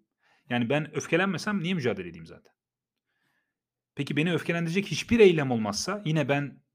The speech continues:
bu hatamın eksiğimin bile farkında olamam ki. Mesela Buda'nın aslında hikayesi öyle başlar. Buda çok bir prens kendisi zaten.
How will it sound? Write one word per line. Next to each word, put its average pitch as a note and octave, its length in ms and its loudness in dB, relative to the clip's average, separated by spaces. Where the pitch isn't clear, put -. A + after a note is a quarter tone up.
bu B2+ 120 -4
hatamın C#3+ 340 0
eksiğimin E3 420 0
bile D3+ 100 0
farkında A#2 320 -4
olamam F3+ 240 -4
ki. - 260 -14
Mesela C3 360 -2
Buda'nın G#3 280 6
aslında E3 320 -4
hikayesi D#3+ 360 -4
öyle G#3+ 160 0
başlar. G#2 360 -8
Buda C#3+ 180 -2
çok - 420 0
bir C3+ 220 -18
prens C3+ 520 -4
kendisi F#2+ 380 -8
zaten. F#2 380 -10